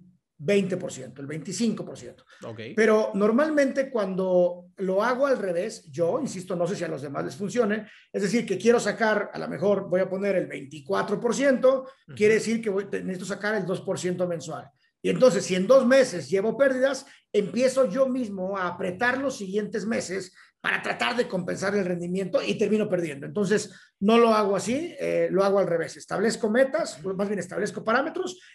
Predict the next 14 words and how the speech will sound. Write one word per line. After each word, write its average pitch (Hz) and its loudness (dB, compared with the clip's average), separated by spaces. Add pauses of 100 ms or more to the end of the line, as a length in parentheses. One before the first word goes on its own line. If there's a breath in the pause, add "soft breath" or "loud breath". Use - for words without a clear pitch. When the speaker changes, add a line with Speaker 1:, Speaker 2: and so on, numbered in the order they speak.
(120 loud breath)
Speaker 1:
y 196 2
opero 233 6
con 208 -2
esos 214 -4
parámetros 220 -4
y 180 -4
solito 175 -2 (260 soft breath)
se 175 -2
va 180 2
dando 180 2
el 160 -4
resultado, 131 -14
¿no? 120 -18
Speaker 2:
Ujú. 135 -16